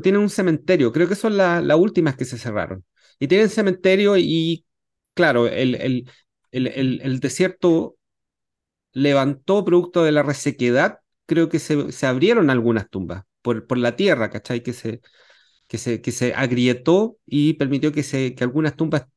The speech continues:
estén a la vista y que, <laughs> y que de hecho algunos cadáveres estén bien conservados y todavía conserven algo de piel. Y es porque obviamente esta cuestión no tiene ningún puto material orgánico esa tierra, ¿cachai?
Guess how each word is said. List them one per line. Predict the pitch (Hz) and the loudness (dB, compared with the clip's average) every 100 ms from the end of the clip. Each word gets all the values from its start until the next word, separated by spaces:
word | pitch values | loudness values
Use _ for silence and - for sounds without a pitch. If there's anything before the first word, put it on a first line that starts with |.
| _ - | _ -18
estén | - - 226 | -6 0 2
a | 220 | 4
la | 208 | 2
vista | 208 - 220 269 _ _ _ _ - _ _ - | 0 -2 -6 -6 _ _ _ _ -20 _ _ -6
y | 139 131 | -4 0
que, | 139 135 131 127 123 123 117 - | 2 2 2 2 2 0 0 -4
<laughs> | - 120 95 127 - - - | -6 -10 -8 -10 -12 -20 -8
y | 135 | -2
que | 147 | 2
de | 143 | 2
hecho | 180 190 | 4 4
algunos | 170 190 180 | 4 4 2
cadáveres | 170 160 180 185 170 160 | 2 4 4 4 0 -4
estén | - 175 170 | -2 0 2
bien | 185 | 0
conservados | 180 165 165 180 202 | 0 -2 0 2 2
y | |
todavía | 165 156 180 | 2 2 2
conserven | 165 - 156 151 | 0 -2 -2 0
algo | 147 139 131 | 0 0 0
de | 131 | 0
piel. | 240 175 117 | 0 0 -2
Y | 135 | -6
es | 123 | -6
porque | 131 107 110 | -6 -4 -4
obviamente | 110 110 120 107 | -2 -2 -6 -6
esta | 113 | -6
cuestión | 107 - 127 123 170 _ | -6 -6 -6 -6 -10 _
no | 117 123 | -4 -2
tiene | 135 123 | -2 -2
ningún | 117 120 120 135 139 131 _ _ _ - | -2 -2 -2 -2 -2 -6 _ _ _ -2
puto | 156 135 | 0 2
material | 131 127 135 135 | 0 0 0 0
orgánico | 127 160 180 160 | 2 2 2 2
esa | 135 127 | -2 -2
tierra, | 196 170 98 | 0 0 -2
¿cachai? | 98 - 104 | -6 -8 -6